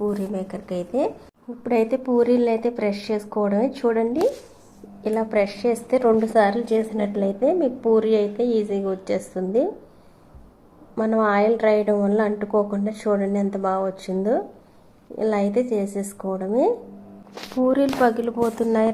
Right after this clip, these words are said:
రావట్లేదు చేయడం అన్నప్పుడైతే కవర్ మీద అయితే ఇలా ప్రెస్ చేసేసుకోవచ్చు. పూరీ మేకర్ మీద అయినా, మామూలుగా చేసిన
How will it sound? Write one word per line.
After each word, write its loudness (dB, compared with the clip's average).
రావట్లేదు 0
చేయడం 0
అన్నప్పుడైతే -2
కవర్ 4
మీద 6
అయితే 0
ఇలా 0
ప్రెస్ -2
చేసేసుకోవచ్చు. -2
పూరీ 2
మేకర్ -2
మీద 0
అయినా, 0
మామూలుగా 0
చేసిన -2